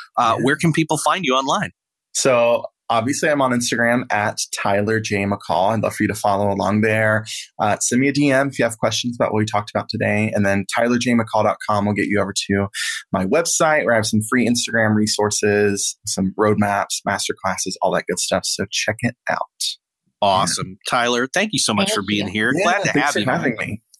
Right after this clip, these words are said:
Speaker 2: Yeah, it was so
Speaker 1: Yeah.
Speaker 2: fun.
Speaker 1: All right. We'll see you soon.
Speaker 2: Okay. Bye-bye.
Speaker 3: Bye.
Speaker 1: Awesome. Always good to have a new guest. I love it.
Speaker 3: Mm-hmm.
Speaker 1: So, a-, and again, we, we talk up Social Media Marketing World a lot, but it's 'cause, one, we're not just paid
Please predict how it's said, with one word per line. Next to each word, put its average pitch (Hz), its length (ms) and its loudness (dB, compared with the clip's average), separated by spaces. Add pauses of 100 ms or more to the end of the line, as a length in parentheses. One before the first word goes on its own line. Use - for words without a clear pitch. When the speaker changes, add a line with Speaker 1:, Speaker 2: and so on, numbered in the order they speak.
Speaker 2:
Yeah, 120 140 0
it 101 40 0
was 92 120 0
so - 80 2
Speaker 1:
Yeah. 147 220 0
Speaker 2:
fun. - 40 -10 (540)
Speaker 1:
All 113 100 2
right. 135 360 0
We'll 117 80 0
see - 160 2
you 143 80 2
soon. 180 240 0 (340)
Speaker 2:
Okay. 113 320 0
Bye-bye. 98 300 -2 (360)
Speaker 3:
Bye. 214 300 0 (1600)
Speaker 1:
Awesome. 135 440 2 (340)
Always 156 180 2
good 160 120 0
to 147 80 0
have 147 120 2
a 143 40 0
new 147 160 2
guest. 135 440 0 (280)
I 123 60 2
love 127 180 4
it. - 100 0
Speaker 3:
Mm-hmm. 202 200 -2 (400)
Speaker 1:
So, 139 460 0 (120)
a-, 170 160 0
and 175 120 2
again, 170 460 0 (120)
we, 180 300 2
we 175 100 0
talk 214 280 0
up - 100 -2
Social 131 260 -4
Media 113 160 -2
Marketing 110 280 0
World 107 180 0
a - 20 -4
lot, 117 300 2
but 127 120 0
it's 131 120 -6
'cause, 151 320 0 (320)
one, 151 400 2 (540)
we're 135 100 2
not 175 180 0
just - 200 -4
paid 151 300 0